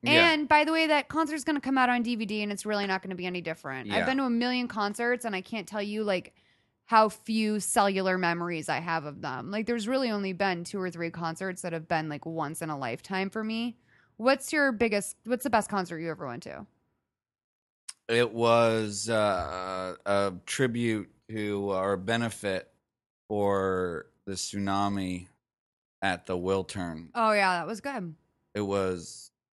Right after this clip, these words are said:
Speaker 1: Fiona Apple, Tenacious D hosted it with Foo Fighters, Beck, Chris Rock, Will Ferrell,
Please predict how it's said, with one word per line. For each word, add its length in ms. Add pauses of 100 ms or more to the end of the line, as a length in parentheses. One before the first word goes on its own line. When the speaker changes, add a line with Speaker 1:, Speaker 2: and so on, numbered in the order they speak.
(180)
Speaker 1:
Fiona 320
Apple, 580
Tenacious 640
D 260
hosted 420
it 80
with 180
Foo 240
Fighters, 640 (160)
Beck, 380 (440)
Chris 260
Rock, 460
Will 240
Ferrell, 640